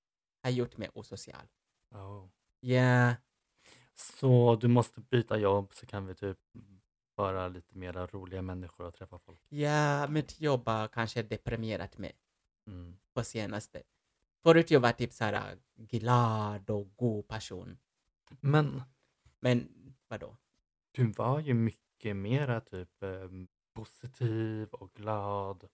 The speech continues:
Speaker 1: Ja.
Speaker 2: så här innan jag flyttade hit.
Speaker 1: Oj, det kanske är du som har
Speaker 2: Det, det kanske
Speaker 1: deprimerat
Speaker 2: är
Speaker 1: mig.
Speaker 2: jag som har deprimerat mig.
Speaker 1: <laughs>
Speaker 2: Nej, nej, nej, men liksom typ, eh, det kan ju vara så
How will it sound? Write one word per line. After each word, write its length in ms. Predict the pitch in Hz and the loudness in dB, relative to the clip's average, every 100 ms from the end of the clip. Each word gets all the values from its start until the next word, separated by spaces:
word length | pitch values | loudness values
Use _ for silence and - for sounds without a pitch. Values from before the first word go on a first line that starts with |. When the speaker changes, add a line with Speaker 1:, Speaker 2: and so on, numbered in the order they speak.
| - | -12
Speaker 1:
Ja. 220 | 127 123 | -12 -10
Speaker 2:
så 120 | - | -10
här 60 | - | -6
innan 560 | 113 104 98 98 95 90 _ _ _ _ _ _ _ _ _ _ | -6 -4 -4 -4 -6 -14 _ _ _ _ _ _ _ _ _ _
jag 320 | 110 104 113 113 - 101 | -6 -6 -8 -12 -16 -16
flyttade 300 | - - 95 | -16 -20 -18
hit. 120 | 95 _ _ _ - - _ _ _ _ _ _ 185 - _ _ - | -20 _ _ _ -20 -20 _ _ _ _ _ _ -8 -8 _ _ -8
Speaker 1:
Oj, 140 | 117 - | -8 -6
det 80 | 110 | -6
kanske 320 | - 107 - | -2 -2 -4
är 140 | - | -2
du 60 | 139 | 0
som 180 | - 104 | 2 -2
har 80 | 104 | -2
Speaker 2:
Det, 120 | 95 | -6
det 80 | 104 | -6
kanske 260 | 98 98 90 | -4 -6 -6
Speaker 1:
deprimerat 120 | - | -10
Speaker 2:
är 40 | |
Speaker 1:
mig. 100 | 92 95 | -10 -10
Speaker 2:
jag 200 | 95 95 | -12 -4
som 120 | - 95 - - | -2 -2 -4 -10
har 60 | |
deprimerat 460 | - 101 - 415 - | -12 2 8 10 10
mig. 180 | 131 131 - - - 196 185 | 10 8 2 0 -14 -10 -6
Speaker 1:
<laughs> 0 | |
Speaker 2:
Nej, 320 | 135 143 139 147 | 2 4 6 6
nej, 260 | 156 147 | 8 8
nej, 240 | 147 151 143 | 6 4 2
men 180 | 135 135 | 2 -2
liksom 280 | 131 127 | -2 -2
typ, 440 | 123 120 117 _ - | 0 0 0 _ -2
eh, 420 | 113 110 104 104 - | 0 2 0 -2 -6
det 200 | 113 120 | -6 -4
kan 360 | 120 127 120 113 | 2 4 4 2
ju 120 | 110 | 2
vara 340 | 107 101 95 | 4 4 0
så 120 | 90 | -6